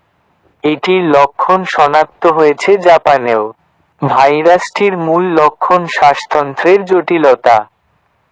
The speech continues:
কেমন এ ভাইরাসের মিউটেশন, আর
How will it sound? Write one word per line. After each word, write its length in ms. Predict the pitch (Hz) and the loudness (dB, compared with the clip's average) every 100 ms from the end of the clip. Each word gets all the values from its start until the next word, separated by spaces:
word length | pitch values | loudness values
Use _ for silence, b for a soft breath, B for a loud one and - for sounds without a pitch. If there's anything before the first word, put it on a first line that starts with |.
| _ _ _ _ _ _ - | _ _ _ _ _ _ -6
কেমন 480 | - 147 151 185 190 | 2 2 4 2 2
এ 100 | 190 | -2
ভাইরাসের 760 | 151 143 147 151 160 - 175 | 2 0 2 0 0 0 -2
মিউটেশন, 800 | 151 143 143 - 160 - 190 233 226 _ _ - | -2 -4 -4 -4 -4 -2 -2 -2 -8 _ _ 2
আর 260 | 147 151 | 4 4